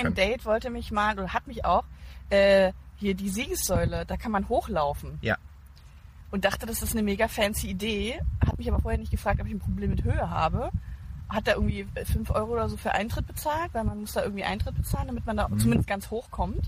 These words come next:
Speaker 1: Ja.
Speaker 2: Und ich hab gesagt, auf der mittleren Stufe, „Ja gut, okay, also weiter gehe ich nicht.“ <laughs> Fünf Euro umsonst bezahlt. Und dann hab ich gesagt, „Hättest du mich vorher mal gefragt, ist halt nix für mich so.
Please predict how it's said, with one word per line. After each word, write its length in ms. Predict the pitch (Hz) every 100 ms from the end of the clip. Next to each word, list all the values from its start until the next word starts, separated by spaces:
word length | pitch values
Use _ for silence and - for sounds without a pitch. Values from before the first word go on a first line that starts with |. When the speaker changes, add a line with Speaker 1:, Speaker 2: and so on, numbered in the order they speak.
| -
Speaker 1:
Ja. 140 | - - - - -
Speaker 2:
Und 120 | 208
ich 80 | -
hab 100 | 226
gesagt, 280 | - 269 -
auf 80 | -
der 120 | -
mittleren 320 | 208 208 220 214
Stufe, 300 | 233 214 226
„Ja 80 | 208
gut, 160 | 208
okay, 240 | 202 - 233
also 160 | 202
weiter 180 | 185 196
gehe 160 | 202 240
ich 120 | -
nicht.“ 240 | 196 269
<laughs> 1120 | - - - - - - - - - - - -
Fünf 220 | 208 -
Euro 160 | 190
umsonst 340 | 208 190 285 -
bezahlt. 380 | - - 175 247
Und 60 |
dann 60 | 208
hab 40 | 214
ich 60 |
gesagt, 220 | 196 202
„Hättest 140 | 226 226
du 40 |
mich 120 | 240
vorher 180 | - 254
mal 100 | 233
gefragt, 560 | 196 - 196 214 285 -
ist 140 | - 262
halt 140 | 247
nix 200 | 254 -
für 80 | 277
mich 200 | 277 254
so. 220 | - 143